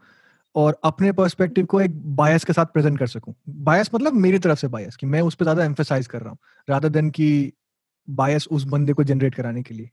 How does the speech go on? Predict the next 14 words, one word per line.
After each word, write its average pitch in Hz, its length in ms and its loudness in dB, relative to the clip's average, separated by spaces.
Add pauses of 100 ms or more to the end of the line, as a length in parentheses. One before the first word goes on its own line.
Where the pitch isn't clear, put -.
कि 143 80 -6
उसका 135 220 -4
ओपिनियन 131 280 0
मैं 127 220 0 (200)
उस 135 120 -8
तरफ 127 140 0
मोल्ड 123 260 -4
कर 120 80 -10
सकूँ, 123 220 -6
नहीं। 131 140 -2 (480)
तो 175 220 0 (180)
मैं 160 600 0
जितना, 170 380 0 (220)
म-, 151 180 -6